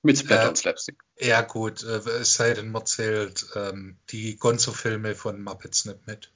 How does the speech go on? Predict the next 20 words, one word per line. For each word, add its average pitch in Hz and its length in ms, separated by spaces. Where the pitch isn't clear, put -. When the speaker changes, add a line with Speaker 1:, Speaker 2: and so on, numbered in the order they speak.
Speaker 2:
So. - 220
Speaker 1:
Oh, 98 80
gibt's - 400
auch 123 180
irgendwas 104 380
Abgefucktes? - 920
Speaker 2:
Ja, 107 760
ich 101 140
mein, 110 280
das 104 240
alles 117 300
mit, 113 300
äh, 107 380
Jason 113 440
Segel. 113 480
Speaker 1:
Ach 117 220
so, 139 720
äh, 110 40
äh, 113 560
äh, 107 60